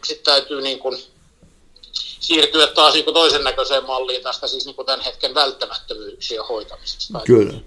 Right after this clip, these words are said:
Speaker 1: olis, olis kauhean, niinku en mä kaipaa, että nyt kerrotaan, että mitä tehdään, vaan että joku ehkä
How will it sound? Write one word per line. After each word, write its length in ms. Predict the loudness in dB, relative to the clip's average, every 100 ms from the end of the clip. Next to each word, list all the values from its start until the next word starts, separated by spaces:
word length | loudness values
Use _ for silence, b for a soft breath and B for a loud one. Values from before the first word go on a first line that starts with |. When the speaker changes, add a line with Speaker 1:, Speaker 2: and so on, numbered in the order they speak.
| -8
Speaker 1:
olis, 320 | -4 -2 -4 -6
olis 180 | -6 -4
kauhean, 340 | -4 -2 -2 -6
niinku 180 | -2
en 120 | 0 0
mä 80 | 0
kaipaa, 400 | 2 2 0 -4
että 160 | -4
nyt 220 | -8 -10
kerrotaan, 580 | -8 -8 -6 -8 -8 -8
että 180 | -10 -16
mitä 240 | -10 -8
tehdään, 460 | -6 -6 -6 -6 -6
vaan 160 | -8 -12
että 140 | -10
joku 220 | -8 -8
ehkä 240 | -10 -10